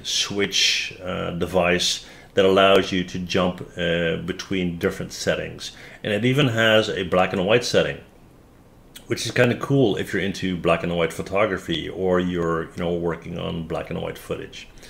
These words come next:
Let's see what else. Um,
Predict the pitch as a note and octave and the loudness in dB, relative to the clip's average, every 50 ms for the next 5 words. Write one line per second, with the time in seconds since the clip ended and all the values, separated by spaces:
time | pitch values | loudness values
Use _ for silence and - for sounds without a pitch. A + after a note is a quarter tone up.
0 | - - - - - - - - - - - - - - - - - - - - | -20 -20 -20 -18 -18 -18 -20 -20 -20 -20 -20 -20 -20 -20 -20 -20 -20 -20 -20 -6
1 | - D3 C#3 - - D#3+ D#3+ D#3+ D3+ A#2 F#2+ - - - - - C3 C#3 C#3 C#3 | 0 0 2 4 6 8 10 10 10 10 10 6 4 -2 -2 0 2 4 6 6
2 | C#3 C#3 C#3 C3+ C3+ C3+ C3+ C3+ C3 C3 B2+ B2 - | 8 8 10 10 10 8 8 6 2 0 0 -2 -6